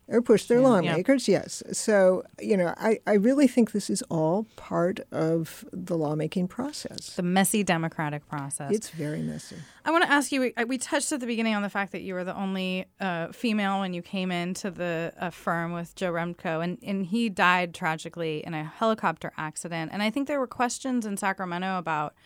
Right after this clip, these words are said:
Speaker 2: whether the practice would go on. Um, obviously, you are still going strong. Um, that must have been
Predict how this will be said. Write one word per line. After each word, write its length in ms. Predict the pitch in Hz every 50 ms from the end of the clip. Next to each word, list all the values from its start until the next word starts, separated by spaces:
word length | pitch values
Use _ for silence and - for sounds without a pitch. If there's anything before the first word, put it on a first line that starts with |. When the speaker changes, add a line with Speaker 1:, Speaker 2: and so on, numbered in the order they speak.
| - - - - _ -
Speaker 2:
whether 180 | 185 175 180
the 120 | 165 165 170
practice 500 | - - 269 262 - - 269 247 - -
would 140 | 240 220
go 240 | 214 240 226 220 214
on. 580 | 214 214 214 214 208 208 208 208 208 208 202 190 _ - - - - - -
Um, 420 | - 202 196 190 185 175 180 - -
obviously, 520 | - 220 240 254 254 254 240 - 262 247 233
you 160 | 214 202 185
are 280 | 175 170 160 160 147 - _ _
still 300 | - - - 285 277 277
going 260 | 285 277 269 262 254
strong. 720 | 247 - - - 226 202 196 196 196 196 196 196 208 208 - - - - - - - - _ -
Um, 260 | 208 196 196 190 185
that 140 | 185 180 185
must 180 | 185 170 - -
have 80 | 180
been 140 | 180 - -